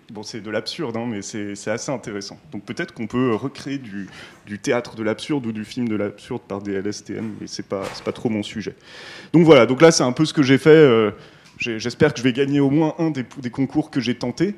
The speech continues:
mais, euh, j'ai pris des petites bribes, voilà, de, de, de choses, euh, de, de, que, que m'a donné la, la machine. J'ai fait ça, euh, avec Anis, et ensuite, euh, j'ai créé un, un poème. Et donc,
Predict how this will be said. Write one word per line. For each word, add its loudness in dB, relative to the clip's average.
mais, 0
euh, 6
j'ai 0
pris -6
des 0
petites -8
bribes, -6
voilà, 2
de, -4
de, -6
de -6
choses, 0
euh, -2
de, -8
de, -14
que, -6
que -8
m'a 6
donné 2
la, 6
la 4
machine. 0
J'ai -6
fait -12
ça, -10
euh, -6
avec -12
Anis, -4
et -2
ensuite, -6
euh, -6
j'ai -10
créé -6
un, -4
un -4
poème. 2
Et 0
donc, -2